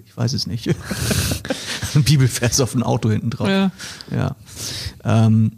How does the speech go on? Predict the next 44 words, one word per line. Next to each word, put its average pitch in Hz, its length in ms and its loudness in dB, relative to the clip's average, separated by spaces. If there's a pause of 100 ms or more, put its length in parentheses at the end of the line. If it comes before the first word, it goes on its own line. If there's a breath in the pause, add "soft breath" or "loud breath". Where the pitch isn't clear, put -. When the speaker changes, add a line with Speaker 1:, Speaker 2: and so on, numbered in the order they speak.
(240)
Speaker 1:
ja, 120 500 -2 (180)
ähm, 123 680 2 (500)
sehr 135 300 2 (140)
cool, 170 400 2 (140)
äh, 127 300 0
Bibelvers. 147 760 0
Jetzt 139 240 0
hab 160 80 2
ich 151 140 0
noch 160 160 0
eine 180 100 4
Frage, 160 680 0
äh, 143 240 0
in 139 140 2
unserer 131 300 0
Kennenlernrunde. 135 1300 2 (1000)
Nämlich, 139 420 4
wir 123 80 4
hatten 131 140 -2
ja 131 80 4
gesagt, 123 440 2 (340 loud breath)
als 120 200 -2
erst, - 420 -2
also 117 180 2 (320)
wir 120 120 -4
hatten 123 80 0
ja 120 60 2
schon - 120 0
über 117 100 2
das 110 120 0
Leben 139 260 4
gesprochen 147 400 0
und 120 160 2
der 117 140 0
Titel - 440 -2
unseres, 127 540 2
äh, 113 180 -2
Podcasts - 460 0
fängt 123 160 2
ja - 80 0
an, 110 200 2
Weg, 131 260 2
Wahrheit, 110 340 4
Leben. 98 320 -2